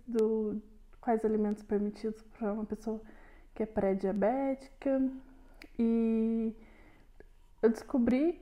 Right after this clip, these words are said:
que a pré-diabetes, ela tem cura. Então, se tratar agora, a gente consegue reverter essa situação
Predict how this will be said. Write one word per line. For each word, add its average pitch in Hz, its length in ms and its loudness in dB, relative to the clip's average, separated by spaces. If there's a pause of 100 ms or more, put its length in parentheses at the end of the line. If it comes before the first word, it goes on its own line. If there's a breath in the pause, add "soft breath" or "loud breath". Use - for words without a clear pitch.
(120)
que 220 840 4
a 220 80 2
pré-diabetes, 226 1300 0
ela 220 200 4
tem 294 200 -2
cura. 233 560 2 (600 soft breath)
Então, 226 280 2
se 233 280 -4
tratar 320 520 2
agora, 233 840 4
a 233 100 -2
gente 233 160 -2
consegue 247 480 -2
reverter 247 600 -2
essa 247 240 -2
situação 220 920 -4